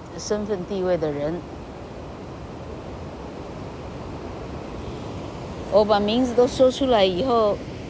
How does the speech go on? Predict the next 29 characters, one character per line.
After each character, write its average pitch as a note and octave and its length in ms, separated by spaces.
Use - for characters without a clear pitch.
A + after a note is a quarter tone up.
白 G#3 160
衣 A#3+ 140
女 A3 200
郎 E3 200
看 C4 160
起 G#3 120
来 D#3 100
很 E3+ 140
放 G3+ 180
心， F#3+ 240
因 G3 120
为 F#3+ 80
她 F#3+ 140
一 F#3+ 220
个 A#3 160
都 F#3+ 120
不 E3 140
认 E3 220
识。 D#3+ 180
<laughs> G3 120
过 B3 140
几 G3 180
分 A#3 180
钟 A#3 220
以 G3 140
后， A3 120
她 A3 160
说 A3+ 360
：“你 G3 260